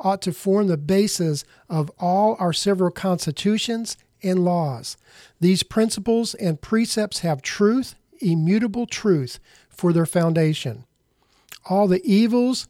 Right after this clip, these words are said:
which men suffer from vice, crime, ambition, injustice, oppression, slavery, slavery, and war proceed from their despising or neglecting the precepts contained in the Bible.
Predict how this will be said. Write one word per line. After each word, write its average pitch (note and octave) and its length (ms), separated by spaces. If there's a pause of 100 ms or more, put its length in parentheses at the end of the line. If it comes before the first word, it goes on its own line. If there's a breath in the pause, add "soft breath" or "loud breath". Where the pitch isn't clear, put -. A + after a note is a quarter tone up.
(120)
which D#3+ 240
men D#3+ 200
suffer F#3+ 420
from D3+ 280
vice, F3+ 440
crime, F#3 600
ambition, F3 640
injustice, F3+ 720
oppression, G3 680
slavery, F#3+ 680 (200 soft breath)
slavery, G3+ 840
and D#3 260
war G3+ 340 (560 soft breath)
proceed G#3+ 680
from F#3+ 240
their E3 80
despising F#3+ 920 (220 soft breath)
or E3+ 140
neglecting E3 640
the G#3+ 80
precepts F#3 680
contained E3+ 680
in D#3 120
the D#3 60
Bible. D3 540